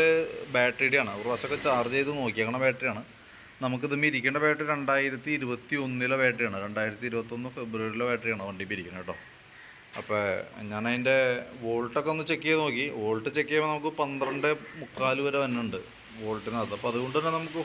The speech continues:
ഹോൺ ഇൻഡിക്കേറ്ററൊക്കെ അടിക്കുമ്പോൾ വർക്ക് ചെയ്യുമ്പോൾ ക്ലിയർ ആയിട്ട് അടിക്കും. അതായത് ഹോണൊക്കെ കറക്റ്റ് സൗണ്ടൊക്കെ ഉണ്ടാവും, വേറെ പ്രശ്നമൊന്നും കാണിക്കില്ല. പക്ഷേ നമുക്ക് സെൽഫ് അടിക്കുമ്പോഴത്തേക്ക് മോട്ടോർ വർക്ക് ചെയ്യുമ്പോൾ നമുക്ക് ശരിക്കും ബാറ്ററിക്ക് ആംപിയർ വേണം.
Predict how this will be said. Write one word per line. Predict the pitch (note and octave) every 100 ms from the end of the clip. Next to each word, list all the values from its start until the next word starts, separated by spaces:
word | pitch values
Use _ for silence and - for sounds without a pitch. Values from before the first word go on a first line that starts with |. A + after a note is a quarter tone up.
| D3+
ഹോൺ | C3+ C#3 D3 D#3+
ഇൻഡിക്കേറ്ററൊക്കെ | E3+ D#3+ D#3+ D#3+ D#3+ D#3+
അടിക്കുമ്പോൾ | D3+ D#3 D#3 E3+ - - - C#3+
വർക്ക് | C#3+ D3+
ചെയ്യുമ്പോൾ | D#3+ D#3+ D#3+
ക്ലിയർ | C#3+ C#3
ആയിട്ട് | C#3+ C#3+
അടിക്കും. | A#2 G2 D#2+
അതായത് | G#2 A#2 C3
ഹോണൊക്കെ | B2+ B2+ C#3+ D3 D#3
കറക്റ്റ് | D#3 B2 - D3
സൗണ്ടൊക്കെ | D3 C#3 C#3+ C#3
ഉണ്ടാവും, | B2 C3+ - - - - - - - - - C3+ B2+
വേറെ | B2+ C3
പ്രശ്നമൊന്നും | C3 C#3 C3+ C3+
കാണിക്കില്ല. | B2+ A#2+ G#2 B2 - - -
പക്ഷേ | A2 D3
നമുക്ക് | D3 D#3 D3+
സെൽഫ് | D3 C#3 E3+
അടിക്കുമ്പോഴത്തേക്ക് | E3+ E3+ E3+ E3 E3 E3 C#3+
മോട്ടോർ | C#3+ C#3+ F3 F3
വർക്ക് | D3+
ചെയ്യുമ്പോൾ | D#3+ E3 E3
നമുക്ക് | E3 D3+ D#3+
ശരിക്കും | D#3+ D#3 D3+
ബാറ്ററിക്ക് | C#3 B2 C3+ C#3+
ആംപിയർ | A2 G#2+ A#2
വേണം. | G2+